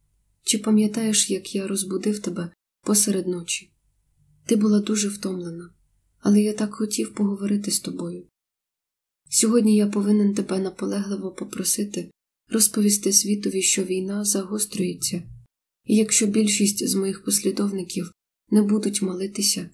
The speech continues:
то це може перерости у ядерну війну. Цей час близький, і молитва може запобігти цьому разом з рукою мого предвічного Отця.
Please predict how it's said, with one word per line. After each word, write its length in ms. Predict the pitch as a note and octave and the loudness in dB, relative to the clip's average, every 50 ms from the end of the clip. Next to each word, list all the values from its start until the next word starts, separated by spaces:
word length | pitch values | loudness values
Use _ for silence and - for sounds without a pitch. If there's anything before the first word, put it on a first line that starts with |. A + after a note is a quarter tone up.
| _ _ _ _ _ _ | _ _ _ _ _ _
то 100 | - G#3+ | -4 -2
це 160 | G3+ - G#3+ | 2 4 4
може 280 | G#3 G#3 G#3+ G#3+ A3 G#3+ | 6 6 4 4 0 -2
перерости 760 | G#3+ - G3 G3 F#3+ F3+ F#3+ F3+ - - - G3+ G3+ G3+ G3+ - | -4 -4 -4 -4 -4 -4 -4 -4 -4 -4 -2 -2 -2 -2 -2 0
у 100 | - G3+ | 0 2
ядерну 500 | G3 G3 F#3+ F#3 F#3+ G3 F#3+ F#3 F#3 F#3 | 2 2 0 -2 -4 -2 -2 -2 -2 -2
війну. 420 | F3 F#3+ F3+ F3+ F3 F3 F3+ F3 - _ _ _ _ _ _ _ _ _ _ _ _ _ _ _ _ _ _ _ _ _ _ _ _ _ _ _ _ _ _ _ _ _ _ _ _ | -4 -4 -4 -4 -4 -6 -8 -10 -14 _ _ _ _ _ _ _ _ _ _ _ _ _ _ _ _ _ _ _ _ _ _ _ _ _ _ _ _ _ _ _ _ _ _ _ _
Цей 220 | - - A3+ A3 G#3 | 0 2 4 4 4
час 260 | - - A3 G#3 G3+ | 4 2 2 2 0
близький, 520 | G3+ G#3 A3 A#3 A3+ - - - - G3 | 0 0 -2 0 2 0 2 2 0 0
і 180 | G3+ - - G3+ | 2 4 6 6
молитва 580 | G3+ G3+ G3 G3 G#3+ G#3 G#3 G#3 F#3+ F3 E3+ - _ _ _ _ _ _ | 6 6 4 2 0 -2 -2 -6 -10 -10 -12 -14 _ _ _ _ _ _
може 320 | - G#3+ A3+ A3+ A3 A3+ G#3 | 2 4 4 4 4 2 2
запобігти 640 | G3+ G3+ G#3 - C#4+ - F#3+ G3 - - G#3+ G#3+ G#3 | 2 0 0 -2 -2 -2 -2 -2 -2 -2 -2 -2 0
цьому 500 | - - G#3 G3 F#3+ F#3 F3 E3+ E3+ - _ _ _ _ _ _ - | 0 0 0 0 0 -2 -4 -6 -8 -12 _ _ _ _ _ _ 0
разом 380 | G#3 G#3+ G#3+ G#3 G#3+ G#3+ G#3 | 2 4 4 4 4 4 2
з 80 | G3 G3+ | 2 2
рукою 420 | G3 G3 G3+ - - G#3 G#3 G3+ | 0 -2 -2 -2 0 2 2 2
мого 260 | G3 G3 F#3+ F#3+ G3 - | 2 0 -2 -4 -6 -6
предвічного 760 | - G3 G3 G3 G3 G3 G3+ - - - F#3+ F#3 F#3+ - - | -4 -4 -4 -2 -4 -4 -4 -2 -2 -2 -2 -2 -4 -4 -6
Отця. 480 | G3 F3 - - - - G3 F#3 F3+ | -8 -6 -4 -2 -2 -2 -2 -6 -8